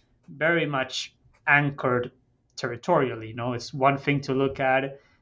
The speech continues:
uh, you know, the contraband that takes place across, uh,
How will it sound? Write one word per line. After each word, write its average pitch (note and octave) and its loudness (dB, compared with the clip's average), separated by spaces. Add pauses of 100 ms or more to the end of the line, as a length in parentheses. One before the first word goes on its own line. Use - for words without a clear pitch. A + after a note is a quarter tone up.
(120)
uh, A#2+ -6 (180)
you C3 -8
know, A#2+ -14
the - -12
contraband D3 2
that - -4
takes C3+ -2
place C#3 0
across, - -2 (400)
uh, B2+ -2